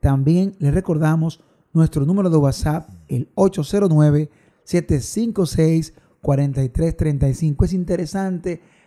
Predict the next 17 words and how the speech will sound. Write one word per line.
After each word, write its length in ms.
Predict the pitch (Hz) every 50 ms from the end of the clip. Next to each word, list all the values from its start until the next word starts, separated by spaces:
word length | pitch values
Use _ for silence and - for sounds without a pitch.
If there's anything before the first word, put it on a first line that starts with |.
| _ -
recibir 500 | - 156 165 156 - - 175 180 185 185
la 200 | 185 175 143 127
retroalimentación, 1040 | 139 185 214 208 226 190 170 160 151 147 139 135 139 131 - - 165 160 156 143 143 _ _ _ _ _ _ _
que 120 | - 160
sus 160 | 143 151 147 135
comentarios 560 | - 147 139 139 131 131 165 175 180 175 160
nos 100 | 151 135
puedan 340 | - 170 170 160 156 147 127
permitir 680 | 202 208 214 202 196 165 147 190 196 202 196 180 - _ _ _ _ _ _ _ _
seguir 400 | - - 131 139 143 214 226 208
creciendo 500 | - 202 180 - 180 175 170 160 156 143
para 220 | 156 156 143 131 131
dar 440 | 135 147 151 151 151 147 - _ _ _ _ _ _
lo 160 | - 143 135
mejor 380 | 127 127 123 120 135 156 156 151
para 220 | 147 147 135 131
Dios 380 | 127 156 196 220 226 214 -